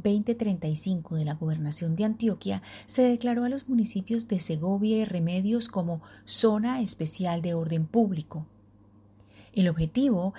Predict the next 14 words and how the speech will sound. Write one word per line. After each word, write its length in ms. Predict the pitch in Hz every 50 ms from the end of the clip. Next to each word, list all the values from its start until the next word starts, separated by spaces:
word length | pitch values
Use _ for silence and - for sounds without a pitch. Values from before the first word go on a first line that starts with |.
| - - -
era 300 | - 247 254 277 285 285
contrarrestar 760 | - 269 240 214 220 208 185 180 175 165 160 - - 185 190
la 160 | 208 233 233
presencia 560 | 226 202 170 156 - 180 165 160 160 - 220
de 80 | 220 220
los 200 | 202 175 160 160
frentes 440 | - 180 175 170 160 - 208 202 180
Bernardo 560 | 175 180 - - 170 180 185 185 180 214 233
López 340 | 233 240 240 240 233 226 -
Arroyave 680 | 226 196 180 170 165 160 208 202 190 180 170 160 156
del 220 | 156 156 151 156 - -
E 220 | - 180 175 175 -
L 460 | - 220 226 233 254 262 254 240 208
N 240 | 185 190 208 214